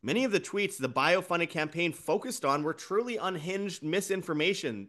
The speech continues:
like claims that vaccines include microchips, but others," uh, that's not actually, um, unhinged. We've actually seen evidence of that recently, and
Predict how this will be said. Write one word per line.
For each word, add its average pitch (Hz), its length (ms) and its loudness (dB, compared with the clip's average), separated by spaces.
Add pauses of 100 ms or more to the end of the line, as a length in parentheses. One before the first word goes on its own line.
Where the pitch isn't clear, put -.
like 135 300 -2
claims 160 560 0
that 131 220 2
vaccines 156 880 -2
include 131 460 -4
microchips, 131 1040 -4
but 107 140 -4
others," 165 480 -2
uh, 104 180 -6
that's 110 260 -8
not 101 360 -6 (340)
actually, 87 640 -8
um, 80 480 -16
unhinged. 95 520 -10
We've 98 160 -6
actually 107 260 -6
seen 113 380 -6
evidence 104 420 -8
of 87 60 -16
that 80 260 -16
recently, 95 460 -14
and 90 180 -14